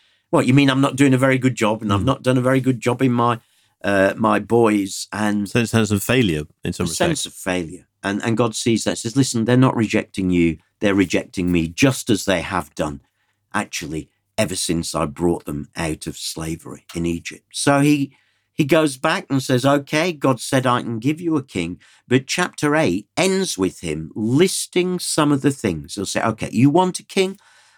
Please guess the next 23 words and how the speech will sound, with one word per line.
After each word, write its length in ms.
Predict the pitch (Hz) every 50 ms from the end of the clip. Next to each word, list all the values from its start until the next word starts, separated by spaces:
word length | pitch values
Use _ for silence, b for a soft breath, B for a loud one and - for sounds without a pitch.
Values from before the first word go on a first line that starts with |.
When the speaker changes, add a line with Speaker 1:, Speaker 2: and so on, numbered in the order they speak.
| b b
Speaker 1:
Let 420 | - 98 110 143 180 214 220 - -
me 260 | 190 208 214 208 202
kel-, 460 | - - - - 120 110 104 98 - - _
tell 240 | - - 117 101 98
you 140 | 101 98 95
what 180 | 95 95 95 95
a 40 | 92
king 300 | - - - 95 85 85
will 100 | 87 85
do." 180 | - - - - _ _ _ _ _ _ _ _ _ _ _ _ _ _ _ _ -
You 100 | - 135
know, 120 | 131 143 -
a 80 | - 143
king 420 | 139 - - 160 160 147 147 147
will, 360 | 135 120 117 113 107 101 95 _ _ _ _ _ _ _ _ _ _
he'll 440 | _ _ - 120 117 104 101 95 90 _ _ _ _ - 104
draft 500 | 92 87 98 117 143 156 160 - - -
your 180 | 156 156 143 143
sons 480 | 139 - - 143 143 147 151 147 131
in 260 | 143 151 147 170 170 - _
for 140 | _ - 120
the 180 | 107 107 101 90
army. 560 | 104 127 131 135 143 143 143 147 151 156